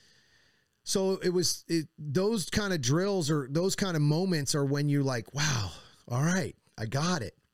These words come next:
But the biggest thing about his video that we did, and I talked to him afterwards, we messaged each other. He goes,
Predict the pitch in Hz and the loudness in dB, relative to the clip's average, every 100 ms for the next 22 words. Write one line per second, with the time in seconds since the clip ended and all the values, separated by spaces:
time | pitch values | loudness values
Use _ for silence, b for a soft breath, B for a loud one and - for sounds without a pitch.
0 | _ _ b b b _ 147 151 131 190 | _ _ b b b _ -4 -2 0 0
1 | 202 202 - 196 180 151 147 139 156 147 | 0 0 0 0 0 0 0 2 4 2
2 | - - - _ - 131 214 180 127 127 | 0 -2 -10 _ -4 0 2 2 2 0
3 | 120 127 127 214 151 110 b b b b | 0 2 2 2 0 -4 b b b b
4 | b b _ _ - 139 131 - 175 208 | b b _ _ -2 0 0 0 -2 -2
5 | 180 151 160 - 147 135 113 127 175 185 | 0 0 0 0 0 2 2 2 4 2
6 | 135 127 135 123 123 117 117 113 - | 2 2 2 2 0 2 2 2 0